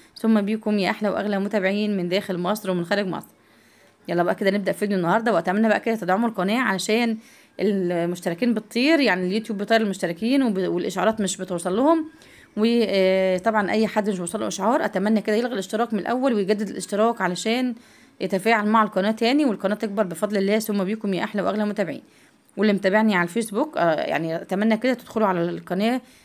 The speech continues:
مباشرة من اليوتيوب أفضل عشان تدعموا القناة، و، آه، تنسوش اللايك، عشان اللايك اللي على الفيس مش بينفعني،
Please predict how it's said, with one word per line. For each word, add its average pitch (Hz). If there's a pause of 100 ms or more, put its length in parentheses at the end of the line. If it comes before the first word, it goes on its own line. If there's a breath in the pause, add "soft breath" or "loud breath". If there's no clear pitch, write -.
(140 loud breath)
مباشرة 190
من 190
اليوتيوب 226
أفضل 247
عشان 226
تدعموا 202
القناة، 208
و، 214 (420 loud breath)
آه، 175
تنسوش 180
اللايك، 269
عشان 185
اللايك 208
اللي 170
على 160
الفيس 262
مش 175
بينفعني، 233